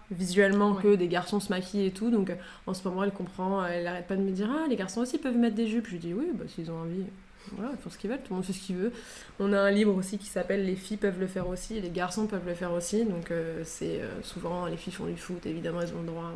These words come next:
Speaker 1: bon, inversement, c'est des clichés, mais voilà. Donc, ça l'aide beaucoup à comprendre tout ça. Donc là, elle commence un peu à se détendre, mais j'ai eu un long moment où le gris et le noir, c'était mort de chez mort. Donc j'étais là, « Bah, c'est dommage parce que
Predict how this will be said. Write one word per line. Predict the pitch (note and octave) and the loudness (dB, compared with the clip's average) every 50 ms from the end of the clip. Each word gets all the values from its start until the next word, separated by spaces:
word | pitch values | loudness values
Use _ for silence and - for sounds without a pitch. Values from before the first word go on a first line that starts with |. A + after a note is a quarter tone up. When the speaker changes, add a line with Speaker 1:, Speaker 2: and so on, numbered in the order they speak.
| - | -10
Speaker 1:
bon, | E3 E3+ | -10 -10
inversement, | - E3+ - - - F3+ E3+ F3 F#3 G#3 | -10 -10 -10 -10 -10 -8 -6 -4 -4 -4
c'est | G3+ - E3+ | -4 -6 -8
des | F3 F3 | -8 -8
clichés, | - - - - F#3 - - G#3+ A3 | -6 -4 -2 0 0 2 4 4 4
mais | G3 E3+ E3 | 2 2 -2
voilà. | D#3+ D#3+ E3 F3 G3 | -2 -4 -2 -2 -2
Donc, | B3 - - - - - - - - - - | -2 -4 -6 -12 -16 -16 -18 -18 -18 -14 -8
ça | - - F#3 F3+ | -4 -2 0 0
l'aide | F#3 G3 F#3+ F3 | 2 2 0 0
beaucoup | F#3 F#3 F#3 - A3 | -2 -2 0 2 2
à | G3 F#3+ | 2 2
comprendre | - G3 F#3 - - F#3+ F#3+ F#3+ | 2 -2 -4 -2 -2 0 0 0
tout | F#3 F#3+ F3 | 0 -2 -4
ça. | - - A3 A3+ A3+ | 0 2 2 4 4
Donc | A3 G3 F3+ E3+ | 4 2 0 0
là, | G#3 A3 | 0 -2
elle | G#3+ | 0
commence | G#3+ F#3 F3 F3 E3+ | 0 -2 -2 -2 -2
un | G3+ G3+ | -2 0
peu | G3+ A3+ | 0 2
à | G#3+ G#3 | 0 0
se | F#3 | 2
détendre, | F#3+ G3 G3 G3 - G#3 G3+ G#3 A#3 B3+ A#3+ G3+ F3 E3+ | 2 2 2 2 2 2 4 4 4 2 2 0 0 0
mais | F3+ F3+ F3+ | -2 -2 -2
j'ai | F3+ F#3+ | 0 0
eu | F#3+ F#3 | 2 2
un | F3+ F3+ F3+ | 2 2 4
long | F#3+ G3+ A3+ | 4 6 6
moment | A#3+ A#3+ A#3 A3+ A3+ A3 A3 A#3+ B3 | 6 6 6 4 4 4 4 4 6
où | B3 | 6
le | A3+ F#3+ F3+ | 6 4 4
gris | F#3 F#3+ G3+ | 4 4 4
et | G3+ G3 | 6 6
le | G3 | 6
noir, | G3 F#3+ G3 G#3+ A#3+ - | 6 6 6 4 4 2
c'était | - G3 - F3 E3+ | -2 -4 -4 -2 -2
mort | F3+ F#3 F#3+ G#3 A3+ A3 | 0 2 2 2 2 2
de | G3+ G3+ | 2 0
chez | G3 - A3+ A3 | 0 2 2 2
mort. | A3 F#3 G3 G#3 B3 C4 | 4 6 6 6 6 6
Donc | A3 F#3+ G3+ | 4 4 2
j'étais | E3+ F3 F#3+ - F#3+ | 0 0 0 2 2
là, « | G3+ G#3+ | 4 4
Bah, | G3 F#3+ F#3+ | 4 4 2
c'est | F#3+ G#3+ F#3 | 4 4 6
dommage | G#3 G#3+ D4 D5 F5 E5+ - | 6 6 6 6 4 2 0
parce | - - - | -4 -2 2
que | - G#3 G3 G3+ | 4 6 6 4